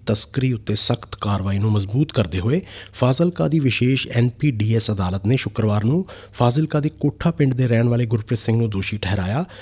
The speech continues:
ਤੇ ਐਨ ਡੀ ਪੀ ਐਸ ਕਾਨੂੰਨ ਦੀਆਂ ਵੱਖ-ਵੱਖ ਧਾਰਾਵਾਂ ਤਹਿਤ ਉਸ ਨੂੰ ਬਾਰਾਂ ਸਾਲ ਸਖਤ ਕੈਦ ਦੀ ਸਜ਼ਾ ਤੋਂ ਇਲਾਵਾ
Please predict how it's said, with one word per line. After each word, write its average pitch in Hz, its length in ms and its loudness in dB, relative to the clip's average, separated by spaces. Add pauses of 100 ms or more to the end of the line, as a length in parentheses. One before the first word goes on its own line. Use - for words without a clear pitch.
(280)
ਤੇ 143 260 6
ਐਨ 135 160 2
ਡੀ 165 120 6
ਪੀ 131 220 2
ਐਸ 120 100 0
ਕਾਨੂੰਨ 117 360 2
ਦੀਆਂ 127 180 2
ਵੱਖ-ਵੱਖ 113 480 -2
ਧਾਰਾਵਾਂ 104 360 4
ਤਹਿਤ 107 300 0
ਉਸ - 160 -4
ਨੂੰ 127 160 2
ਬਾਰਾਂ 110 320 4
ਸਾਲ 98 400 0
ਸਖਤ - 380 -4
ਕੈਦ 107 380 -2
ਦੀ 113 80 -4
ਸਜ਼ਾ 101 320 0
ਤੋਂ 107 140 -2
ਇਲਾਵਾ 101 360 0